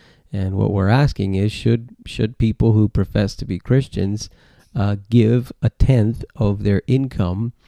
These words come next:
to God? And typically this is talked about through the local church. Should Christians tithe? Uh, the question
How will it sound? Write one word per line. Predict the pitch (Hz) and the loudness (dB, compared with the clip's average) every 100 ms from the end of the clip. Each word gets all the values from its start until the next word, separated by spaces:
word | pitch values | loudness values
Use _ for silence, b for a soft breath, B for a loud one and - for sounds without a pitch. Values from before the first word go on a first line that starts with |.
| b b b b b | b b b b b
to | 123 | 4
God? | 117 151 127 - - - - | 6 6 2 -2 -10 -14 -8
And | 104 98 95 95 92 - | -2 -2 -2 -4 -6 -4
typically | 113 113 101 101 | -2 -2 -2 -2
this | 98 95 110 | -2 -4 -6
is | |
talked | - 107 98 | -2 0 0
about | - 95 95 98 | -4 -2 -2 -2
through | - 90 98 | -6 -2 0
the | 107 107 | 2 0
local | 90 85 127 | 0 -2 -4
church. | 107 - - 123 | -2 -2 -2 -6
Should | - - - | -10 -6 -6
Christians | - 104 95 - 98 98 - - | -2 -2 -2 -4 -6 -6 -12 -4
tithe? | - 110 101 80 - - - b b b b b b | -2 0 -2 -4 -8 -12 -14 b b b b b b
Uh, | - 120 123 127 | 2 4 4 2
the | 120 131 | 0 -2
question | - 185 - - 208 180 - | 2 0 0 -2 -2 -2 -4